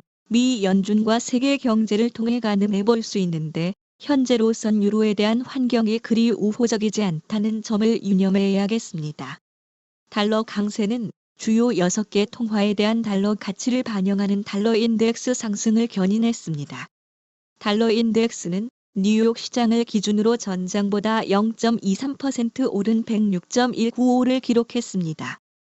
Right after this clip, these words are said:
십 주 연속 상승세를 이어가던 달러 인덱스는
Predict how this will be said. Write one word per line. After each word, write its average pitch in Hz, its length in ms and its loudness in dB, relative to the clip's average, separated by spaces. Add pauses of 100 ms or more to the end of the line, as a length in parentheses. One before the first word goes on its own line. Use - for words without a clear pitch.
(420)
십 - 260 -6
주 262 140 -2
연속 202 380 0
상승세를 254 800 -4
이어가던 202 640 0
달러 220 340 2
인덱스는 220 800 -2